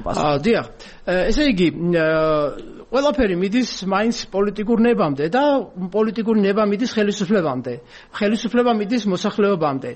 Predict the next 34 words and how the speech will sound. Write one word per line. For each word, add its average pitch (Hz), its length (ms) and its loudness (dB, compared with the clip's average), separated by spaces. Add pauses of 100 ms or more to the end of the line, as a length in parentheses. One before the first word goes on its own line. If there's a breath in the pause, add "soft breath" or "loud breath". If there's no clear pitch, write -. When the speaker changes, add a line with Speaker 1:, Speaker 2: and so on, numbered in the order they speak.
(480 loud breath)
Speaker 2:
ა, 156 80 2 (320)
შესაბამისად, 277 720 2
ე, 165 100 2 (800)
საქართველოს 240 600 0 (120)
მოსახლეობას, 185 840 0 (520 loud breath)
ა, 156 140 -2 (580)
საქართველოს 208 480 2
მოსახლეობას 180 720 0
თუ - 100 -4 (140)
ექნება 175 400 0
იმის 160 240 -4
დაკვეთა, 160 540 0 (500 loud breath)
რომ, 190 340 2 (600 loud breath)
ჩვენ 190 500 0
მართლმსაჯულება 165 720 0
ფუნდამენტურად 170 640 -2
უნდა 160 160 0
შევცვალოთ 180 440 0
და 143 120 -2
ჩვენ 214 220 2 (100)
ეს 160 80 -2
კლანი 170 400 0
უნდა, 156 200 2 (200)
მ, 143 640 -2
ესე 175 160 -2
იგი, 143 160 0
კლა-, 156 320 0
კლანი 185 320 2
უნდა 156 160 0
გავა-, 151 320 2
გა-, 143 240 -2
გავაძევოთ 143 480 0
სასამართლოდან 151 640 -2
და 143 80 -2